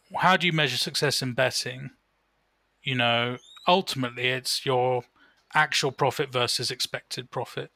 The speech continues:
at the end of the day. You know, it's bookmaker's margin is this, losing anything less than what I'm expected to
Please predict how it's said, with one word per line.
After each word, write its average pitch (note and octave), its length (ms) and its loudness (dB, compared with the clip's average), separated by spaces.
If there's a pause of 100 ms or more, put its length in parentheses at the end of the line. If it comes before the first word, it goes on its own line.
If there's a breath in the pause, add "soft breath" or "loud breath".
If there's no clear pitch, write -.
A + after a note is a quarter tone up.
(160)
at C3+ 60 -10
the B2+ 80 -8
end B2 140 -4
of A#2 60 -14
the B2 80 -6
day. C3+ 340 -4 (440 soft breath)
You C3+ 140 0
know, B2+ 400 4
it's B2+ 480 0 (160)
bookmaker's D3 440 0
margin C3 340 2
is A2 100 -4
this, - 600 0 (360 loud breath)
losing C#3 400 2
anything D#3 340 0
less C3+ 380 2
than A#2 280 -2
what A#2+ 120 0
I'm B2 120 2
expected B2+ 560 -6
to B2+ 480 0